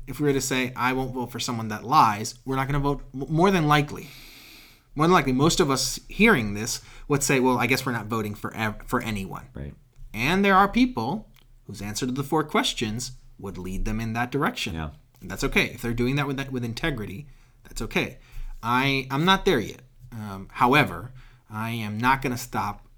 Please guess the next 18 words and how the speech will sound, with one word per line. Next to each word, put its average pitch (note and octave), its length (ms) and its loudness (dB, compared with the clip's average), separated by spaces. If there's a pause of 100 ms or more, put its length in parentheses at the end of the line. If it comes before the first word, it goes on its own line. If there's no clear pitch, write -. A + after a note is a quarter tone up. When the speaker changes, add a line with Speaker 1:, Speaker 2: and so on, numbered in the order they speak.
(220)
Speaker 1:
uh, G#2 300 -12 (120)
calling A#2+ 460 -4
for G2 600 -8 (100)
and G2+ 160 -12
holding, G#2+ 800 -4 (260)
um, F#2+ 560 -12 (360)
the G2+ 300 -6
elected G2+ 300 -8
officials G3+ 640 0
or A2+ 360 -6
the G#2+ 100 -10
functionaries D3+ 640 -2 (160)
to C3 100 -2
a B2 60 -2
standard A2+ 400 -6
of - 100 -14
truth. - 540 -14
Speaker 2:
Uh-huh. D2 320 -10